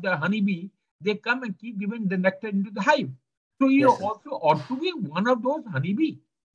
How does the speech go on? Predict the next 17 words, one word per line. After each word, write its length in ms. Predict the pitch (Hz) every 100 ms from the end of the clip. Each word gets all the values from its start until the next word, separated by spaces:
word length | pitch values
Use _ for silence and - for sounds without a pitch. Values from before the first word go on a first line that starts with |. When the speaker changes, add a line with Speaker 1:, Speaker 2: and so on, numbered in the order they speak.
| - - _ _ -
Speaker 1:
And 200 | 196 240
you 80 | 220
have 120 | 196
to, 100 | 240
you 60 | 202
can't, 360 | - 220 247 - _ _ _ _ _
you 140 | 208 208
can't 320 | 220 262 285
afford 360 | 214 220 214
to 80 | 233
be, 240 | 233 311 - _ _ _ _ _
you 140 | 190
can't 320 | 190 208 262 233
afford 440 | 180 - 196 202
to 60 | 226
be 120 | 240
living, 400 | 208 185 233 214